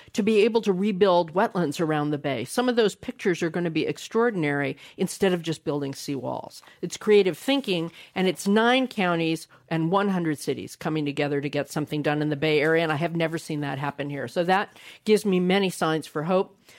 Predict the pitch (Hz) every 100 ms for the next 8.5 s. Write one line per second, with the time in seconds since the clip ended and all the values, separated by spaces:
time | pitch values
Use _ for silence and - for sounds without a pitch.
0 | - - 190 185 185 190 202 196 175 160
1 | - - 160 151 151 185 190 185 180 170
2 | 143 160 - 180 175 170 - 160 165 175
3 | - 175 180 - - _ _ _ _ -
4 | 156 165 165 147 139 127 - 160 156 160
5 | 151 139 - - 151 160 147 139 165 151
6 | 147 - - 330 - 202 190 196 - -
7 | 220 214 208 214 208 - 190 - 175 -
8 | 160 - 185 180 -